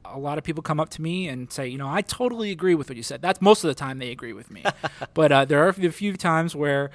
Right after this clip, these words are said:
Speaker 1: people disagree with me. I enjoy those people more. I enjoy engaging in, you know, civil discussions about high school football. That's what we do. I mean, that's really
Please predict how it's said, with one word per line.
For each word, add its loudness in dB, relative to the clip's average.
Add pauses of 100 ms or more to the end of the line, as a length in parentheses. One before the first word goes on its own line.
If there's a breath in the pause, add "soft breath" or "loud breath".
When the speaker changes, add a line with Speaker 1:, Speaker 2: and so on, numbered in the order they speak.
(160 loud breath)
Speaker 1:
people -8
disagree -2
with -2
me. -4
I -2
enjoy 2
those 4
people -2
more. -2
I -2
enjoy -2
engaging -10 (100)
in, -14 (160)
you -12
know, -10
civil -6
discussions -8
about -8
high -10
school -14
football. -10
That's -10
what -10
we -8
do. -12
I -14
mean, -14 (320 loud breath)
that's -10
really -6